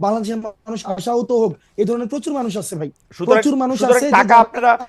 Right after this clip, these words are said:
Speaker 2: না, না,
Speaker 1: যারা এই কাজটা
Speaker 2: আচ্ছা, ঠিক আছে,
Speaker 1: করতেছে,
Speaker 2: ঠিক আছে, আমি এটা
Speaker 1: করতে
Speaker 2: বুঝতে
Speaker 1: চায়।
Speaker 2: পারছি। সুতরাং টাকা আপনারা কোনো ওই যে পলিটিক্যাল পার্টিগুলি যেমন করে চাঁদা নেয়, একটা রসিদ দেয় বা দেয় না, তারপর টাকা নিয়ে এরকম থাকে, তা আপনারাও যখন এই ব্যয়টা এগুলির জন্য টাকা নিতেছেন, এগুলি কোনো রসিদ টসিদ থাকতেছে না, এটা just, আ, আ, মুখে মুখে কথায়,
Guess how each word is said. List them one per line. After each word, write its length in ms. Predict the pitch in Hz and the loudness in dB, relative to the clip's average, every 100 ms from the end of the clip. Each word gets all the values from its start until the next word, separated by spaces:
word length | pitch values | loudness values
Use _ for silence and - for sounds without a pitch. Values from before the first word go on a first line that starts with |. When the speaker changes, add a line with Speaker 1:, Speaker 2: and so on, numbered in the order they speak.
| 269 _ - - | -18 _ -18 -2
Speaker 2:
না, 120 | 185 | 2
না, 60 | 208 | 4
Speaker 1:
যারা 180 | 214 254 | 2 0
এই 60 | |
কাজটা 260 | 254 240 175 | -4 0 2
Speaker 2:
আচ্ছা, 120 | 202 | 2
ঠিক 140 | 202 185 | 2 0
আছে, 100 | 175 | 0
Speaker 1:
করতেছে, 240 | 226 220 | -6 -2
Speaker 2:
ঠিক 100 | 185 | 0
আছে, 120 | 180 | 4
আমি 100 | 180 | 4
এটা 100 | 190 | 2
Speaker 1:
করতে 60 | 175 | -2
Speaker 2:
বুঝতে 220 | 202 - | -4 -6
Speaker 1:
চায়। 100 | 113 | -6
Speaker 2:
পারছি। 420 | - _ - 151 | -14 _ -20 -18
সুতরাং 220 | 196 240 | -6 -6
টাকা 320 | - 170 185 220 | -2 -2 0 -4
আপনারা 300 | 214 240 240 | -4 -4 -4
কোনো 220 | 220 226 | -4 -6
ওই 160 | 214 175 | -6 -6
যে 60 | |
পলিটিক্যাল 380 | 185 202 190 208 | -4 -6 -4 -6
পার্টিগুলি 340 | 190 175 185 175 | -4 -6 -6 -8
যেমন 220 | 175 165 | -8 -6
করে 120 | 160 | -6
চাঁদা 300 | 160 156 151 | -4 -4 -4
নেয়, 140 | 147 | -2
একটা 140 | 139 147 | -4 -6
রসিদ 340 | 131 156 131 | -6 -8 -10
দেয় 260 | 107 135 131 | -2 0 0
বা 120 | 131 | -2
দেয় 320 | 113 120 123 | -2 -2 -2
না, 300 | 123 127 120 - _ _ | -2 -4 -4 -8 _ _
তারপর 200 | - 151 | -2 -2
টাকা 220 | 143 139 139 | -2 -4 -4
নিয়ে 120 | 143 | -6
এরকম 160 | 135 | -12
থাকে, 240 | 151 143 139 | -14 -8 -6
তা 100 | 123 | -2
আপনারাও 340 | 143 196 208 | -2 -2 -2
যখন 240 | 226 226 233 | -2 -2 -6
এই 80 | 196 _ | -8 _
ব্যয়টা 440 | 139 120 170 175 | -10 -2 -2 -2
এগুলির 240 | 202 214 208 | -8 -10 -10
জন্য 160 | 226 | -8
টাকা 240 | 214 180 202 | -4 -4 -4
নিতেছেন, 320 | 208 214 226 | -6 -6 -6
এগুলি 180 | 190 196 | -4 -6
কোনো 160 | 202 | -4
রসিদ 260 | 170 165 190 | -4 -6 -8
টসিদ 220 | 175 185 | -12 -10
থাকতেছে 360 | - - 117 117 | -12 -14 -14 -12
না, 80 | 135 | -10
এটা 100 | 185 | -4
just, 320 | 220 - - | -4 -4 -6
আ, 180 | 160 165 143 | -2 -2 -4
আ, 100 | 185 | -8
মুখে 220 | 175 180 | -8 -10
মুখে 180 | 180 175 | -8 -6
কথায়, 320 | 165 156 147 | -6 -2 -2